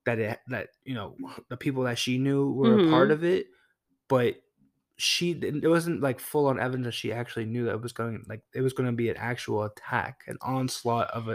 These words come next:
Speaker 1: of attack. The only thing they had was a piece of paper that she wrote down the, or that they allegedly say that she wrote down 'cause it matched her handwriting,
Speaker 2: Right.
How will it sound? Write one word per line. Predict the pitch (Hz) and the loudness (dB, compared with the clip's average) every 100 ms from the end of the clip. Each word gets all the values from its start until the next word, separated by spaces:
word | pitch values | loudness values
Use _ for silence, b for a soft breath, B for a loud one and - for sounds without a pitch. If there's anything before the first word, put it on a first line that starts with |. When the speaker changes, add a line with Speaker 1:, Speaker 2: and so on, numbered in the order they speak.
| - | -6
Speaker 1:
of | 117 | -6
attack. | - 117 | -2 0
The | 131 | 4
only | 160 170 | 6 6
thing | |
they | 160 143 | 4 2
had | - 147 127 120 - B B B - | 2 4 4 2 -2 B B B -6
was | 113 | -4
a | 101 | -2
piece | - 160 | -2 0
of | 139 | 0
paper | - 147 143 117 107 110 _ _ _ - | 2 2 2 0 -2 -2 _ _ _ -2
that | 110 | 0
she | - 120 | 2 2
wrote | 117 127 123 - | 6 6 6 4
down | 127 120 117 110 107 117 _ _ _ - | 2 2 2 0 -2 -6 _ _ _ -4
the, | 120 113 - | -2 0 -2
or | 120 117 - _ _ _ - | 0 0 -2 _ _ _ -6
that | 113 | 0
they | 117 | 2
allegedly | 117 131 139 139 135 131 | 4 6 4 4 2 2
say | - 123 | 2 2
that | 117 | 2
she | - 123 | 2 2
wrote | 123 120 - | 6 4 4
down | 120 117 | 0 0
'cause | - | -2
it | 110 | -2
matched | 110 113 - | -2 -2 0
her | 117 | 0
handwriting, | - 135 127 117 113 110 156 139 | 2 0 2 2 2 4 4 4
Speaker 2:
Right. | 151 | 2